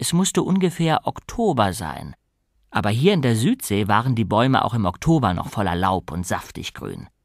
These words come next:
Und im Januar wahrscheinlich auch noch. Da konnte man schon mal das Zeitgefühl verlieren. Die Torte war super lecker.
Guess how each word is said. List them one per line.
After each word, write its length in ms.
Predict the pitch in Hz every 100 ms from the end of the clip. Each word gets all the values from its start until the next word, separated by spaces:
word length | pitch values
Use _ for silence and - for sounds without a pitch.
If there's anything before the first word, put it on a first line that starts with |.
| _ _ _ -
Und 160 | 104
im 120 | 101
Januar 420 | 98 117 147 113 95
wahrscheinlich 520 | 95 107 95 90 -
auch 180 | 151 107
noch. 240 | 85 - _ _ _ _ _ _ _ _
Da 120 | -
konnte 260 | 92 101 87
man 120 | 87
schon 200 | - 139
mal 120 | 87
das 200 | - -
Zeitgefühl 560 | - - - 78 - 85
verlieren. 500 | 95 - 92 69 71 _ _ _ _ _ _ _ _ _ _ _ _ _ _ -
Die 160 | 110 -
Torte 520 | 131 147 - 135 110
war 200 | 107 98
super 400 | 107 123 117 101
lecker. 400 | 95 - 92